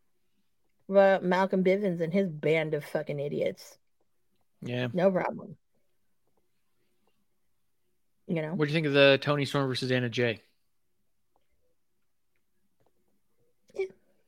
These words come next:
Speaker 2: It's fine. Anna Jay's much better than she w-, was six months ago,
Speaker 1: Yeah,
Speaker 2: though.
Speaker 1: she is, but
Speaker 2: She's
Speaker 1: it's
Speaker 2: really
Speaker 1: like, you
Speaker 2: coming
Speaker 1: know,
Speaker 2: along.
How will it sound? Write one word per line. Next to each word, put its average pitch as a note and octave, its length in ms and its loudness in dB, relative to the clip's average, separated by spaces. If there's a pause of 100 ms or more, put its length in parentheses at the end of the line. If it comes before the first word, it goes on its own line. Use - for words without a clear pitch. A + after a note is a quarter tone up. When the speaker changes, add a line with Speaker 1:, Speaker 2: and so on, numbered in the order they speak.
(580)
Speaker 2:
It's F#3+ 140 -6
fine. D3 280 2
Anna F#3 220 8
Jay's D#3 240 8
much C3+ 220 4
better B2+ 220 4
than A#2+ 120 -4
she - 140 -10
w-, A#2 140 -4 (100)
was A#2 240 4
six - 200 -4
months A2 180 -4
ago, A2 180 -2
Speaker 1:
Yeah, B3 120 10
Speaker 2:
though. G3 40 6
Speaker 1:
she B3+ 220 2
is, F#3+ 360 8 (120)
but F3 320 4 (140)
Speaker 2:
She's B3+ 120 2
Speaker 1:
it's B2+ 100 0
Speaker 2:
really C3 120 6
Speaker 1:
like, B2+ 60 2
you - 40 -4
Speaker 2:
coming B2+ 160 6
Speaker 1:
know, A#2+ 100 4
Speaker 2:
along. A2 320 2